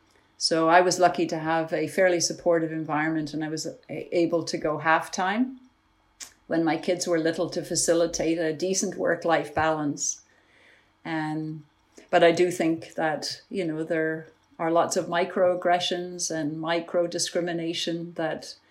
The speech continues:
women in science face, and it's getting a little bit better, but there's still a lot of, uh, of issues with that. But the good thing is that conversations are opening up about it, and I think that's a really positive thing.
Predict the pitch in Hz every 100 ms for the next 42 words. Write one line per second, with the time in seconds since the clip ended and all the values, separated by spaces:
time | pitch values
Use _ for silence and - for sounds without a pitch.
0 | _ _ - 170 165 165 160 160 - 156
1 | 160 156 147 - - 156 160 - - 165
2 | 160 156 - 170 170 165 160 190 208 196
3 | 175 175 185 185 170 160 165 160 170 160
4 | 160 156 156 160 151 156 - 156 147 160
5 | - - - 165 160 160 - 160 160 165
6 | 160 160 156 156 160 190 185 - - -
7 | _ _ - - 185 247 269 208 180 170
8 | 165 - 160 160 170 170 170 - 165 165
9 | 165 160 160 156 160 165 156 156 196 -
10 | - 170 165 170 180 220 247 - - 156
11 | 156 156 156 160 165 151 - - 160 156
12 | 147 - 151 - 160 143 151 151 170